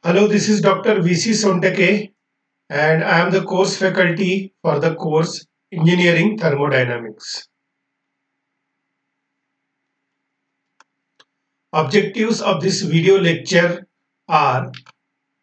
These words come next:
to explain the macroscopic and microscopic approach or viewpoint, and to explain the criteria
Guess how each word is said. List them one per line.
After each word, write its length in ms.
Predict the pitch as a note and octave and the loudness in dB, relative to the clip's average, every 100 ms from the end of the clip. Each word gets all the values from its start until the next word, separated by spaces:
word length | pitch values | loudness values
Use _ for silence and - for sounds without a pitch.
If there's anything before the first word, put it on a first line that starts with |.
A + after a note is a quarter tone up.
| _ _ _ _ _ | _ _ _ _ _
to 140 | G3 E3+ | 0 2
explain 640 | D#3+ - - G#3 G#3 G#3+ | 2 -2 2 4 4 4
the 100 | F3+ | 2
macroscopic 1000 | D#3+ D3 F3+ F#3 - G3+ E3+ G3+ G#3 - | 2 2 0 -2 0 -2 0 -2 -4 -4
and 300 | F3+ E3+ D3 | -2 0 0
microscopic 800 | D3 D3 F3 D#3+ - E3+ - F3 | -2 -2 -2 -4 -2 -2 -2 -4
approach 800 | - B2+ D#3 C#3+ C#3+ - - - - | -4 -4 0 0 0 -2 -10 -14 -8
or 240 | C3+ C#3+ | -4 -2
viewpoint, 760 | C3+ E3+ E3+ E3+ C#3 C3 - - - - _ _ _ _ _ _ _ _ _ _ _ _ _ - | 0 0 0 -2 -2 -4 -8 -16 -20 -20 _ _ _ _ _ _ _ _ _ _ _ _ _ -2
and 440 | E3 D#3+ C#3+ D#3+ F#3 | 4 4 4 -2 0
to 100 | E3 | 2
explain 500 | D#3 - G#3+ F#3+ F3+ | 0 -2 2 2 2
the 140 | F#3+ | -2
criteria 840 | E3+ D#3 D#3 F#3 E3+ C#3 C3+ - | 2 2 2 2 2 2 0 -4